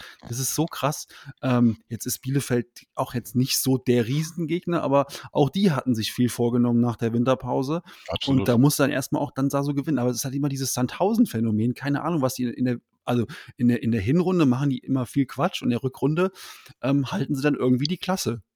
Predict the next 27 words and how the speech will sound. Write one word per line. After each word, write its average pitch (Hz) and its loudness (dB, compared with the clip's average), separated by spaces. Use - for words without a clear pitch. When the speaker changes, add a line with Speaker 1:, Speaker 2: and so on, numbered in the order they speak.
Speaker 1:
Auch - -6
geil, 151 4
also 113 -2
so 107 -2
als 113 -2
Konzept - -2
für 110 -4
Fans 160 0
einfach - -2
<laughs> - -10
auch - -10
gut, - -4
wenn 160 0
du, 98 0
Speaker 2:
Ja, 120 6
ich, - -2
Speaker 1:
wenn 160 6
du 143 4
Speaker 2:
ich 127 0
Speaker 1:
das 123 4
natürlich 127 2
hinten 143 0
raus 127 2
immer 131 2
so 117 2
wuppst, - -2
ne? 120 2